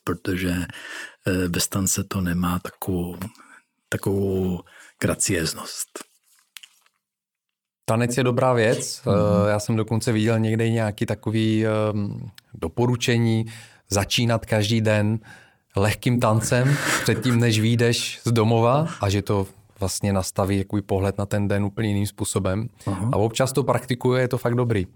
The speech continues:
Speaker 2: Nedělám to každý den.
Speaker 1: Možná to je škoda.
Speaker 2: Možná je to škoda, jo, udělat si z toho takovou, takovou tradici v
Speaker 1: Ale já
Speaker 2: podstatě.
Speaker 1: si myslím, že, eh, opravdu žít na plný pecky, tvořit a mít z toho radost je mnohem náročnější,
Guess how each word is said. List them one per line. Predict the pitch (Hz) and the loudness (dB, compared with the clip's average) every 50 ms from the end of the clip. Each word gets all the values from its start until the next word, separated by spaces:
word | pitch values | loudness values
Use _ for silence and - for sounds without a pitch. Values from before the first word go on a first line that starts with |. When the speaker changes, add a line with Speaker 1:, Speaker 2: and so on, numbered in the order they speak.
| _ - - | _ -6 -2
Speaker 2:
Nedělám | 101 113 127 131 135 139 | 0 2 2 2 2 2
to | 135 127 | 0 0
každý | - 131 123 117 123 117 | 0 0 0 2 2 2
den. | 117 113 110 110 113 113 _ - - - _ _ _ _ _ _ _ _ _ _ _ _ _ _ _ _ _ _ _ _ _ _ _ _ _ _ _ _ _ _ _ _ _ - | 2 2 2 0 0 -4 _ -20 -20 -20 _ _ _ _ _ _ _ _ _ _ _ _ _ _ _ _ _ _ _ _ _ _ _ _ _ _ _ _ _ _ _ _ _ -6
Speaker 1:
Možná | - 110 113 | -2 -2 0
to | 113 135 | 0 0
je | 120 | 0
škoda. | - - 135 131 104 - - - - - - - - - - - | 0 0 0 0 0 -2 -6 -16 -20 -20 -20 -20 -20 -14 -4 -2
Speaker 2:
Možná | 101 98 113 123 | 0 2 2 2
je | 127 | 2
to | - - | 0 -2
škoda, | - - - 151 143 120 101 90 - - - | -4 0 0 2 2 2 0 -2 -6 -8 -6
jo, | - - - - | -4 -4 -2 -2
udělat | 110 104 110 110 110 110 | -2 0 0 0 0 -2
si | - - | -4 -10
z | - | -6
toho | - 110 107 | -2 -2 0
takovou, | 104 107 104 - 110 107 107 107 104 104 | 0 -2 -2 0 0 2 2 2 2 2
takovou | 101 107 - - 110 110 | 0 -2 -4 -4 -4 -2
tradici | - - 104 107 107 107 107 - 101 98 - _ - - 117 104 | 0 0 0 2 2 0 0 -2 -4 -4 -6 _ -8 -6 -6 -2
v | - | 0
Speaker 1:
Ale | 104 107 | 0 0
já | 107 | 2
Speaker 2:
podstatě. | 104 98 | 0 0
Speaker 1:
si | 98 117 | 2 2
myslím, | 107 - - 113 107 | 0 2 2 0 2
že, | 101 110 113 113 113 98 - 95 98 98 95 98 98 - - 104 98 98 95 92 104 | 2 2 2 2 2 0 0 0 0 0 0 0 0 0 0 0 0 0 0 0 -2
eh, | |
opravdu | - - 98 - - 107 95 95 113 110 | -2 0 0 0 2 0 0 0 0 2
žít | 107 - 104 101 110 | 2 2 0 0 0
na | 113 104 | 0 0
plný | 107 104 98 110 110 | 0 0 0 2 2
pecky, | - - - - - - 85 82 | 2 0 0 0 0 0 -2 -2
tvořit | - - 104 95 90 - - | -2 -2 0 0 0 0 0
a | 95 | -2
mít | 98 98 | -2 -2
z | - | 0
toho | - 107 98 | 0 0 0
radost | 95 82 87 95 98 - - - | 0 0 0 -2 -2 -2 -2 0
je | 101 95 | 0 0
mnohem | 92 92 95 92 98 113 104 98 | 2 0 0 0 0 0 0 0
náročnější, | 98 95 101 98 95 - - - 104 92 95 92 - - - 80 82 95 92 | 0 0 -2 -2 -2 -4 -2 -2 -2 -2 0 0 0 -2 -2 -4 -6 -6 -6